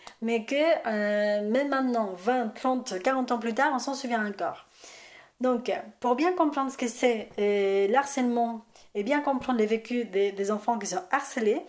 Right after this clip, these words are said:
euh, en fait, il suffit de, de regarder ces souvenirs et les multiplier fois,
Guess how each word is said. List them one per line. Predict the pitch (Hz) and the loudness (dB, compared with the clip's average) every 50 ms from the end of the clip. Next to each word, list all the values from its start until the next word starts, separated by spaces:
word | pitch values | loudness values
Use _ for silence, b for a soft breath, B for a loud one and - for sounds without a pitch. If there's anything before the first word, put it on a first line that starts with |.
| B B B B B B B B B B B - | B B B B B B B B B B B -6
euh, | 220 220 220 220 226 220 220 214 214 214 208 208 208 202 175 151 - - - | -2 0 0 0 0 0 -2 0 0 -2 -2 -2 -4 -6 -8 -12 -14 -10 -8
en | 214 | -2
fait, | - 320 320 | 0 0 0
il | 311 247 | 0 -2
suffit | - - 254 240 - - 302 254 | -2 -4 -4 -4 0 -2 0 4
de, | 240 220 214 - - - - - 202 | 4 4 4 2 -4 -10 -14 -6 -2
de | 202 | -2
regarder | 208 220 269 262 294 285 277 269 262 | 0 0 0 0 0 0 0 0 -2
ces | - - 214 | -2 -2 -2
souvenirs | - - 320 302 285 262 226 226 247 294 330 330 320 | 2 2 2 2 4 2 2 2 0 0 0 -2 -2
et | 240 214 | 0 0
les | 220 220 | 2 2
multiplier | 220 233 269 320 320 - - 294 262 - - 254 254 247 247 277 302 302 - - | 2 2 2 0 0 0 -2 -4 -4 -2 -2 0 4 4 4 2 0 -4 -8 -12
fois, | - - - - 247 240 254 | -20 -10 -2 0 2 2 2